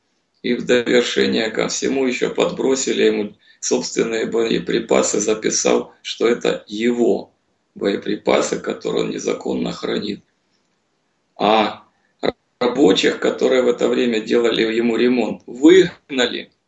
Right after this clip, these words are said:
а привезли своих понятых, которые подпишут всё, что им подадут, какую-либо бумажку. Рабочие просились: «Пустите нас, если он при-», они что знают его, его там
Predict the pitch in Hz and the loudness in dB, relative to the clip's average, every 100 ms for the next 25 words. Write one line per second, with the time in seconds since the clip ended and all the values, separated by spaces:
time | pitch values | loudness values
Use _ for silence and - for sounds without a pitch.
0 | _ _ _ _ _ _ - 85 - _ | _ _ _ _ _ _ -2 -2 -2 _
1 | _ - 139 139 147 175 170 156 175 170 | _ -4 0 0 0 -4 -2 4 6 6
2 | 160 - 139 135 127 - 113 101 - _ | 2 2 0 0 -2 -8 -14 -14 -18 _
3 | _ _ _ _ _ - 127 - 143 139 | _ _ _ _ _ -2 -2 2 2 2
4 | 139 135 - 160 - 127 - 131 - 131 | 2 -2 4 2 2 -6 -4 -4 -4 -4
5 | 123 113 - - 120 123 123 120 123 127 | -4 -4 -18 -12 -10 -2 -2 -2 -4 -4
6 | 123 _ _ _ - 120 117 117 - - | -8 _ _ _ -16 -10 -8 -8 -12 -16
7 | 104 110 - - - _ _ _ - 123 | -14 -12 -10 -10 -14 _ _ _ 0 0
8 | 127 151 151 135 131 131 - - 123 135 | 4 4 4 2 2 0 -10 -4 0 0
9 | - 135 - - 160 165 - 190 175 165 | 0 -2 -2 2 2 2 0 -2 0 2
10 | 170 170 - 160 156 127 - 131 - 151 | 4 2 -4 -2 0 0 0 -2 0 -2
11 | 147 - 156 - 143 156 151 - - 143 | -2 -2 -2 2 2 2 0 -4 0 0
12 | 135 151 151 135 123 127 120 117 - _ | 2 0 2 2 2 2 2 0 -8 _
13 | _ 123 131 139 127 - 131 123 - | _ -4 0 0 0 0 0 -2 -8